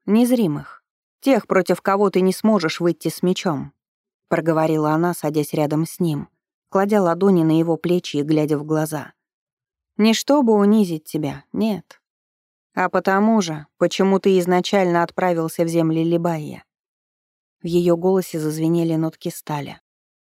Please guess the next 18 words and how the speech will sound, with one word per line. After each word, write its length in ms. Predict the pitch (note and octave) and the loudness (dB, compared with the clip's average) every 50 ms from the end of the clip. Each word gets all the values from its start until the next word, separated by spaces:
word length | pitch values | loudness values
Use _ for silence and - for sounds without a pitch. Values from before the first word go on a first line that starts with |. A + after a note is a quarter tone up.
| _ _ _ _ | _ _ _ _
«Потому 480 | - F#3+ F#3+ F3+ G#3 G3+ G#3 A3 A3+ A3 | -4 -4 -2 0 0 2 2 2 2 2
что 180 | - - - | 0 0 2
никто 460 | A3 A3 A3 A3 - - - B3+ A#3 G#3 | 4 4 4 2 0 0 0 2 2 4
не 160 | F#3+ F#3 F#3 | 4 2 2
смеет 460 | - - - G#3 G3+ F#3+ F3 - - | 0 0 2 2 4 4 2 0 0
посягнуть 580 | - F3+ - - F#3+ F3+ F#3+ G3 G3+ F#3+ F3+ - | -4 -4 -2 0 -2 0 2 2 2 2 2 2
на 140 | F3 E3+ | 2 2
золотую 560 | E3 E3+ E3+ E3+ E3+ F3 E3+ - F#3 F3 E3 D#3 | 2 2 2 2 2 0 0 0 0 0 0 0
кровь 360 | - G3+ F#3+ F#3+ F3 - - | 0 0 2 2 2 0 -2
и 80 | E3 | -4
выжить. 560 | D#3+ E3+ F3 F3 E3 D#3+ - - - - - _ _ _ _ _ _ _ _ _ _ _ | -2 -2 -2 -2 -2 -4 -8 -14 -16 -20 -20 _ _ _ _ _ _ _ _ _ _ _
Память 420 | - G3+ G#3 G#3 G3+ F#3+ F3 E3+ - | -2 0 2 2 2 2 2 0 -2
о 80 | E3 | -4
них 280 | D#3+ D#3 D3+ D#3 D#3 D#3 | -2 -2 -4 -4 -4 -4
будет 320 | D#3+ F3 F3 E3 E3+ E3+ | 0 0 2 2 0 -2
стерта 480 | - - - - F3 E3 D#3+ - - D#3+ | -2 -6 -4 -2 0 0 -2 -2 -4 -4
в 60 | D#3+ | -4
веках». 680 | E3 E3+ F#3 F#3 F3+ - - F3 D3+ C#3+ - - - | -4 -2 -2 -4 -2 -4 -4 -6 -6 -6 -10 -16 -20